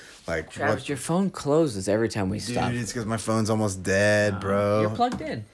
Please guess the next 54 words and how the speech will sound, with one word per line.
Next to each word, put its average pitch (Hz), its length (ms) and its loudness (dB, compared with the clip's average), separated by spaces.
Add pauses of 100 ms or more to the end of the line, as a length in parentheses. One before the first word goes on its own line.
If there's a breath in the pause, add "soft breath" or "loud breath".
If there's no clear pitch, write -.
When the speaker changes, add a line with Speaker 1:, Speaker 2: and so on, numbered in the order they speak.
(100)
Speaker 1:
I 113 160 -2
know, 123 360 2
and 113 100 0
it's, 104 240 -4
it's, - 420 -6 (160)
it's 98 100 -8
still 113 260 -4
on, 104 180 -4
I 98 160 -2
should 95 160 -8
turn 101 160 -6
it 95 60 -4
off 95 180 -4
low 95 120 -2
power 95 280 -2
mode, 85 260 -8
you 90 80 -10
know? 87 220 -8 (340 loud breath)
I'm 95 140 -4
doing 92 200 -2
that 87 280 -4 (100)
amateur 92 440 -4
ass 87 220 -4
shit 98 500 -4
where, 87 380 -6 (800 soft breath)
you 110 80 -14
know, 101 80 -12 (140)
I'm, 233 60 -8
Speaker 2:
Yeah. 101 220 -6
Speaker 1:
I'm 101 120 -12
still 143 220 -10
learning. 98 420 -10
Speaker 2:
In 170 140 4
that 160 220 4
break, 127 280 4
we 113 120 4
just 110 240 2
heard 110 160 0
a, 92 480 4
a, 92 40 2
a 98 40 0
Diamond 101 460 0
Ruck 117 180 4
song, 117 340 0
and 98 80 0
I 101 80 0
just 104 140 -8
wanna 127 120 -2
mention 104 280 -2
it 85 60 -10
for 98 120 -2
a 95 40 0
second 101 380 -2
because, 92 440 -2